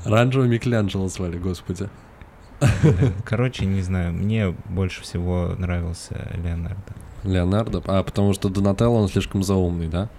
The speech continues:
Speaker 2: Наверное, да, он такой какой-то душный был.
Speaker 1: Слушай, у тебя тоже была эта тема, что ты сначала, э, думал, что это имена черепашек-ниндзя, а потом оказалось, что это имена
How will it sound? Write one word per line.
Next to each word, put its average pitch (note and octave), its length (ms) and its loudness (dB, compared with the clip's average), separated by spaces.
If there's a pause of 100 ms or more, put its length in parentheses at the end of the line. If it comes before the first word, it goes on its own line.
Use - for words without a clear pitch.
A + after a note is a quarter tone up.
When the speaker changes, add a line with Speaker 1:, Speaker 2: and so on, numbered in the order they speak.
(380)
Speaker 2:
Наверное, A#2 480 0
да, F#2 260 0
он E2+ 140 -4
такой E2 320 -6
какой-то - 260 -4
душный - 360 -6
был. F2 180 -4 (260)
Speaker 1:
Слушай, A2 300 4
у - 20 -2
тебя F#2+ 120 0
тоже G#2+ 220 4
была D#3+ 260 2
эта G#2 180 2
тема, A2+ 340 2
что - 200 0
ты G2+ 140 0
сначала, F2+ 1400 2
э, F2 120 -4
думал, G2 320 2
что - 180 -2
это F#2+ 220 2
имена F#2+ 240 4
черепашек-ниндзя, G2+ 840 0
а - 20 -2
потом F#2+ 320 0
оказалось, F#2 480 0
что - 160 -2
это F#2+ 260 0
имена F#2 580 2